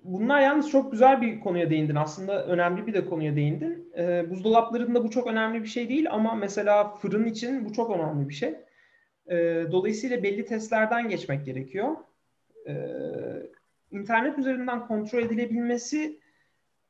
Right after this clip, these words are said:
regülasyonlarla çelişebiliyor. Bu da ne, bunu da ne, ne anlamda söylüyorum? Katastrofik bir olay olsa, mesela atıyorum sen, e, eve gelirken fırını ısıtmak istedin, tamam mı? Hani bu güzel marketlenebilen, pazarlanabilen bir durum.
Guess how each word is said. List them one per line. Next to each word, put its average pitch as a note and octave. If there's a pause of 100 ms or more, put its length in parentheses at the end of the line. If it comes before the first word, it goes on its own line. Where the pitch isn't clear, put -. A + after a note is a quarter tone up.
(100)
regülasyonlarla B3+
çelişebiliyor. G#3+
Bu -
da A#3+
ne, A#3+
bunu A#3
da A#3
ne, A3
ne B3
anlamda G3
söylüyorum? E3 (100)
Katastrofik C4
bir C4
olay B3+
olsa, E3+
mesela F#3
atıyorum G#3+
sen, A3+ (140)
e, F3+
eve G#3+
gelirken G#3+
fırını A3
ısıtmak A3
istedin, C#3
tamam G3+
mı? C#3+
Hani E3
bu F3+
güzel F3+
marketlenebilen, E3+
pazarlanabilen F3
bir D3+
durum. -